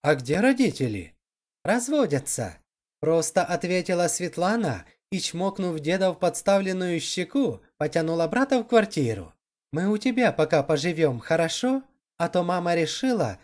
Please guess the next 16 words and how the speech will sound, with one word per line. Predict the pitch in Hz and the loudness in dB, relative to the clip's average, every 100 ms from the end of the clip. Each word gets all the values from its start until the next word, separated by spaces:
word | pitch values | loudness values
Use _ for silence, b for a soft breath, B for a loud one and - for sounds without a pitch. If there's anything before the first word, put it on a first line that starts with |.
| b | b
что | - 165 | -2 0
Мишка | 165 156 - 160 | 0 -2 -2 -4
с | |
папой | - 185 185 185 | 0 0 2 0
уедет, | 175 170 247 214 139 - | 0 -2 0 0 -2 -2
а | 214 | -2
я | 254 | 0
с | 240 226 | 0 0
ней | 175 143 | 0 0
останусь". | 165 - 165 127 95 87 - - _ _ _ _ - | 0 0 0 0 -6 -10 -12 -16 _ _ _ _ -2
"Как? | 208 208 113 - - _ _ | 2 2 0 -8 -20 _ _
Да | - 147 | -2 0
что | - - 156 | -2 -2 0
такое | 233 233 269 262 | 2 4 4 4
ты | 269 | 4
говоришь?" | 269 269 269 160 101 - - | 4 6 6 4 -2 -10 -14